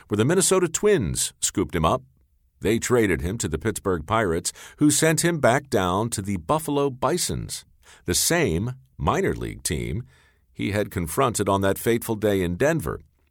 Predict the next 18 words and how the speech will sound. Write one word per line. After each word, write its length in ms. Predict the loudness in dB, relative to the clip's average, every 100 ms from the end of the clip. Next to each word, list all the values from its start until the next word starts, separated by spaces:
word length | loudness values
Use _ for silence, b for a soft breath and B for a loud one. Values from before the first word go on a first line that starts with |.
| _ _ _ -4
a 60 |
day 200 | 4 4
that 220 | 4 2 -2 _ _
might 240 | 0 2 2
have 140 | -2
changed 640 | -2 0 0 -2 -4 -6
everything, 640 | -2 -2 -2 -4 -4 -4 -8 b b b b b b b -2
but 120 | 0
didn't. 460 | 2 0 -4 -10 -14 _ _ _ _ _ _ _ _ _
Because 240 | 0 2 4
the 100 | 2
real 240 | 2 2
wonder 520 | 2 2 2 2 0 -8 _ _ _ -6
is 220 | -4 0
never 380 | 0 0 -2 -6 _ _ _
the 100 | -6
one 280 | -2 -2 -2
hit. 480 | -4 -6 -8 -14